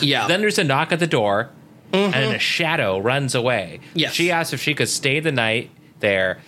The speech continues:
Speaker 2: 'cause they have s-, and they have some catching up to do, and she gives him a kiss.
Speaker 1: Mm-hmm.
Speaker 2: He accepts said kiss and then says, "Okay, so that was pretty,"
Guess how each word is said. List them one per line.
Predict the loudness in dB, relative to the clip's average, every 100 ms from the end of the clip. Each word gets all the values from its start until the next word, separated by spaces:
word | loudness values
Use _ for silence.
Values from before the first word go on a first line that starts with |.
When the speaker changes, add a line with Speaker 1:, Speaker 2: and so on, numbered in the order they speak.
| -20 -20 -16
Speaker 2:
'cause | -2 -2 2
they | 0
have | 0
s-, | 0 -2
and | 0 0 0
they |
have | 0 -2
some | -4
catching | -2 -2 -2 0
up | 0 -2
to | -2
do, | -2 -2
and | -4
she | -2
gives | 0 0
him | 2 0
a |
kiss. | 0 -2 -2 -4 -8 -12 -12 0
Speaker 1:
Mm-hmm. | 2 2 0
Speaker 2:
He | 0 -2 -2 -4
accepts | -2 -2 0 -2 -4 -4
said | -4 -2 0 0 -4
kiss | -2 0 0 -2 -6 -2
and | 0
then | 2 0 -2
says, | 0 0 0 -4 -12 -20 -20 _ _ _ _ -2
"Okay, | 0 -2
so | 0
that | 0 0
was | -2
pretty," | 0 0 0